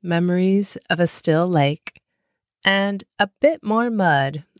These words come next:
on our boots or shoes.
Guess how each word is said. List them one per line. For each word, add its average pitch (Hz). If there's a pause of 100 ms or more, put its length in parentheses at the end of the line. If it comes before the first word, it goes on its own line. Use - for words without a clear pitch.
(100)
on 147
our 170
boots - (760)
or 170
shoes. -